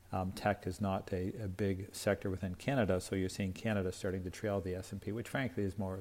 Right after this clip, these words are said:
the typical path forward. Uh, but whether that cut in oil is good for energy,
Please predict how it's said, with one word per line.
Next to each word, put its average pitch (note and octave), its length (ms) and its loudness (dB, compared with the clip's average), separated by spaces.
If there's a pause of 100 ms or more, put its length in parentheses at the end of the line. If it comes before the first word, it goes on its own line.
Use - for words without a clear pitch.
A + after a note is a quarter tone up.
the - 80 -6
typical G#2 560 0 (560)
path G2 420 2
forward. G2+ 380 0 (440)
Uh, B2+ 200 10
but A#2 140 10
whether A#2 280 10
that G#2+ 360 4
cut A#2 260 6
in G#2 120 0 (140)
oil A2 460 2
is G#2 160 0
good A2+ 260 8
for - 140 2
energy, A2 720 8